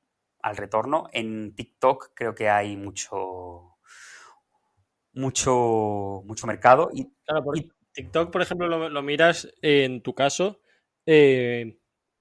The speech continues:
Speaker 2: a nivel marca, nivel ventas, nivel que te conozcan.
Speaker 1: Sí, pero bueno, entendiendo mi
Speaker 2: Ya sea a ti o a, o a Sísife, pero vamos, indirectamente
Speaker 1: Sí, claro,
Speaker 2: por
Speaker 1: pero
Speaker 2: Sísife.
Speaker 1: entendiendo que mi marca y mi marca personal están ligadas, eh, lo, hablo de,
Speaker 2: Totalmente.
Speaker 1: de lo mismo, ¿sabes?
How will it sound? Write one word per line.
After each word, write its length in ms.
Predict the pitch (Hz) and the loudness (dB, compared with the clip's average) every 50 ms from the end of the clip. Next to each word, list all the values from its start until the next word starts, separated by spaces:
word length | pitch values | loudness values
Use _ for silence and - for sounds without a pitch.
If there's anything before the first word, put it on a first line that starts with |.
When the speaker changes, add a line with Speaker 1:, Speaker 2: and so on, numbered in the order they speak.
| _ _ | _ _
Speaker 2:
a 120 | - 135 | -10 -8
nivel 240 | 127 120 123 147 147 | -8 -6 -6 -6 -2
marca, 420 | 139 139 147 143 - 110 - _ _ _ | -2 -2 -2 -2 -6 -10 -14 _ _ _
nivel 260 | - 127 127 131 127 | -10 -6 -4 -4 -2
ventas, 560 | 117 131 147 160 151 - 139 139 139 135 - 135 | -2 -2 -2 -2 -2 0 2 4 4 2 2 -2
nivel 540 | 131 123 127 127 131 131 131 131 123 120 | -4 -4 -2 -2 0 0 -2 -2 -4 -6
que 140 | - 135 131 | -8 -8 -8
te 100 | 120 123 | -8 -8
conozcan. 440 | - 127 131 127 - _ 113 110 107 | -8 -8 -8 -8 -10 _ -18 -18 -16
Speaker 1:
Sí, 220 | - - - 208 196 | -14 -6 -4 -2 0
pero 160 | 160 139 123 | 2 2 4
bueno, 340 | 143 156 135 120 107 104 - | 4 4 4 4 2 0 -4
entendiendo 420 | - 120 117 131 120 117 120 135 135 | -6 -6 -4 -4 -4 -2 -4 -6 -4
mi 140 | 147 147 | -4 -6
Speaker 2:
Ya 240 | - - _ _ - | -6 -8 _ _ -8
sea 160 | - - 180 | 0 4 4
a 80 | 180 180 | 4 4
ti 120 | - 196 196 | 4 2 2
o 200 | 190 180 170 160 | 4 4 4 4
a, 120 | 151 147 156 | 4 2 2
o 120 | 135 139 | 2 0
a 40 | 135 | 0
Sísife, 440 | - - 185 - 160 135 - 131 117 | 0 -2 -6 -6 -8 -8 -8 -8 -6
pero 380 | - 127 123 127 127 127 123 120 | -6 -6 -6 -4 -4 -6 -6 -6
vamos, 300 | 135 147 139 120 - 120 | -6 -6 -8 -8 -12 -12
indirectamente 460 | 113 113 117 127 - - 185 180 160 | -12 -10 -8 -6 -4 -2 -2 -2 0
Speaker 1:
Sí, 60 | 123 | 6
claro, 180 | 151 156 151 127 | 8 8 8 8
Speaker 2:
por 40 | 120 110 | 8 4
Speaker 1:
pero 40 | 110 | 4
Speaker 2:
Sísife. 140 | 113 113 110 | 2 0 -2
Speaker 1:
entendiendo 320 | - 117 110 117 120 123 | -6 -6 -6 -4 -6 -4
que 60 | 127 127 | -4 -2
mi 100 | 131 123 | 0 2
marca 480 | 127 135 131 123 101 - 110 98 101 - - - - _ _ _ _ | 2 2 2 2 0 -2 -6 -6 -6 -14 -20 -20 -20 _ _ _ _
y 100 | - 123 | -8 -6
mi 120 | 120 123 120 | -6 0 2
marca 280 | 120 120 117 - 120 | 2 2 2 2 0
personal 560 | 120 123 120 - - 123 127 120 107 - - - | -2 -2 -4 -4 -2 2 2 4 2 2 -2 -10
están 440 | - - - - 107 110 113 113 113 | -16 -12 -6 -4 -4 -4 -2 -4 -4
ligadas, 600 | 113 117 113 113 117 117 123 127 131 131 - - - | -2 4 6 6 8 8 8 6 6 2 -6 -12 -12
eh, 100 | 120 113 | -10 -6
lo, 200 | 107 107 - - | -4 -4 0 0
hablo 260 | 117 117 117 117 117 | -2 0 0 -2 0
de, 420 | 110 110 107 104 104 104 101 101 101 | 0 -2 -2 -2 -4 -6 -6 -8 -8
Speaker 2:
Totalmente. 380 | 110 117 120 120 123 123 120 | -10 -10 -12 -12 -14 -16 -12
Speaker 1:
de 80 | 113 113 | -8 -8
lo 80 | 107 104 | -6 -6
mismo, 360 | 107 98 - 98 - _ _ | -8 -10 -12 -18 -20 _ _
¿sabes? 400 | _ - 113 117 156 - - _ | _ -4 -2 -2 -2 -6 -12 _